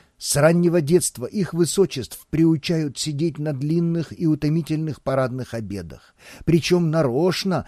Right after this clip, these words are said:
сажают рядом с самыми неумными и несносными гостями. Нужно внимательно слушать, что говорят взрослые, не подавать виду, что их общество скучно или неприятно,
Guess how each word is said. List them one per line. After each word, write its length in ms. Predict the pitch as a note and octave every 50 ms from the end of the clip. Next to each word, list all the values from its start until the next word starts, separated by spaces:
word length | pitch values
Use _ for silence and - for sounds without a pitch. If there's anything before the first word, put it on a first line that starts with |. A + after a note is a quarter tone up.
| - - -
сажают 520 | - - D#3 C3+ C3 E3 E3 D#3+ D#3 C3+
рядом 360 | D3+ D#3 D#3+ D#3 E3 D#3+ D3+
с 40 | -
самыми 640 | - - - - A2+ B2 D3+ D#3+ F3 F3+ F3 F3 F3+
неумными 840 | F3+ F3+ F3+ F3+ D#3 C3+ C3 D#3 F#3 F#3+ G3 G3 G3+ F#3+ E3+ D3+ D3
и 160 | - E3+ E3+
несносными 1000 | E3+ E3 D#3 D#3 C#3 - - - C3+ C#3 D3 D3+ C3+ - - D3+ D#3 D3+ D3+ D3
гостями. 880 | B2+ B2+ C#3+ B2+ A2 - - - - B2 A#2 G#2+ G2+ G2 E2+ D2+ - _ _ _ _ - - - - - _ _
Нужно 460 | - C#3 F3 A3+ A3+ F3+ D#3 F3+ F#3+ D3
внимательно 680 | C#3 A#2 C3+ C3+ D3+ E3 D#3+ - D#3+ D#3 D3+ C#3 A#2
слушать, 640 | - - - G#2+ A#2 B2+ C#3+ C#3+ - - D#3+ C#3+ -
что 180 | - - B2
говорят 420 | G2+ G#2 G2 F#2 F#2+ G2 A2 A#2+ B2
взрослые, 840 | B2+ A#2+ B2 C#3 B2+ A#2 G#2+ F#2+ - - - A2 B2 C#3+ D3+ - _ _ - - - - -
не 160 | C3+ C#3+ C#3+
подавать 520 | - C3 B2 A#2 B2+ B2 C#3+ E3 - -
виду, 360 | F3+ E3+ F3 F3 E3+ E3 G3+ F3+
что 180 | - - E3
их 240 | E3+ F3 C#3+ - -
общество 640 | - F#3+ G3+ F#3+ - - C#3 A#2+ - - - A#2+ A#2
скучно 560 | - - - - A3+ A#3+ A#3 - - E3 D3+
или 300 | C3+ - - A3 G#3+ G#3+
неприятно, 1080 | G#3+ G3+ G3+ G3 C#3+ - G3+ G#3 F#3 D3+ C3 B2+ G#2 F#2 F#2 - - D#3 D3+ D3 D#3